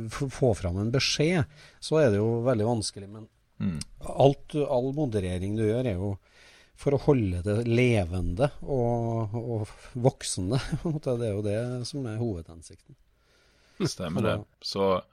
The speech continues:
Speaker 2: så på et tidspunkt så sluttet vi å krangle med de som kranglet, og så bare modererte vi, og så gikk vi videre.
Speaker 1: Ja.
Speaker 2: Og da, da får vi fram fokuset på det som egentlig skal diskuteres, og vi får mindre fokus på, eh, hva skal jeg si, eh, underholdningsfaktoren med en krangel,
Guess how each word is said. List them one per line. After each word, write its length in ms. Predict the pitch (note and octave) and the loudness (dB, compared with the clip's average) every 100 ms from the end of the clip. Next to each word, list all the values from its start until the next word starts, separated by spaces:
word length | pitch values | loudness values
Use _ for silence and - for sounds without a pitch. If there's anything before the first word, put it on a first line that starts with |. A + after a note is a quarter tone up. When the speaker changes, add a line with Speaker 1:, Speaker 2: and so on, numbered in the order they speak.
| - | -2
Speaker 2:
så 120 | A#2+ | 4
på 80 | A#2 | 6
et 120 | B2+ | 6
tidspunkt 380 | D#3 B2+ - A2 | 4 2 2 0
så 80 | G#2+ | 0
sluttet 280 | G#2+ F2 G2+ | 0 2 2
vi 60 | |
å 40 | G#2 | 2
krangle 340 | F#2+ D2+ E2 | 2 4 2
med 80 | G2+ | 2
de 100 | F2 F2 | 0 -2
som 100 | E2+ | -2
kranglet, 460 | E2 C#2 F#2 A2+ | -2 0 0 0
og 80 | F2+ | -2
så 140 | - E2 | -2 0
bare 400 | C#2 D#2 D#2+ D#2 | 0 2 0 0
modererte 540 | E2 D2 C#2+ E2 - | -4 -4 -4 -4 -2
vi, 60 | G2+ | -2
og 80 | F2 | -2
så 100 | D#2 | -4
gikk 80 | - | -6
vi 180 | C2+ | -8
videre. 260 | A1 - - _ - - | -8 -10 -12 _ -16 -6
Speaker 1:
Ja. 100 | G#2+ C3+ - | -2 -2 2
Speaker 2:
Og 60 | G2 | 8
da, 220 | G#2+ G2 | 10 10
da 180 | A2+ A2 | 8 8
får 200 | - G#2 | 10 8
vi 80 | G#2+ | 8
fram 260 | - G2 | 8 6
fokuset 600 | G2 G#2 G#2+ - G#2 F#2+ F2+ | 6 4 4 4 4 4 2
på 120 | F#2 | 2
det 200 | G2 G2+ | 4 4
som 320 | - F#2 F2+ - - - _ | 4 4 2 -4 -20 -20 _
egentlig 440 | F2+ F#2+ A2 A2 F#2+ | 4 6 6 4 2
skal 240 | - F2 | 2 2
diskuteres, 720 | F2+ - F2 F2+ F#2+ F#2 E2 - | 2 -2 0 0 2 2 0 0
og 200 | F#2 F2+ | 2 4
vi 80 | F2+ | 2
får 160 | - F2+ | 2 2
mindre 400 | F2+ F2+ G2+ G#2 | 2 2 2 0
fokus 360 | - F#2+ - F2 | -2 -2 -2 -2
på, 200 | F#2 F2 _ _ - | 0 -2 _ _ -10
eh, 140 | D#2 | -10
hva 180 | D2+ F2+ | -4 -6
skal 140 | - | -4
jeg 240 | E2+ F2+ D#2+ | 0 0 0
si, 160 | - | -6
eh, 160 | F#2 D#2+ - - - _ _ - | -4 -4 -6 -20 -20 _ _ 2
underholdningsfaktoren 1120 | G#2+ G2 F2 G2+ A#2+ B2 - A#2+ - G2 F#2+ | 8 8 8 6 6 4 6 4 6 4 6
med 160 | F2+ F2 | 4 4
en 80 | E2+ | 4
krangel, 340 | F2 A2+ | 4 4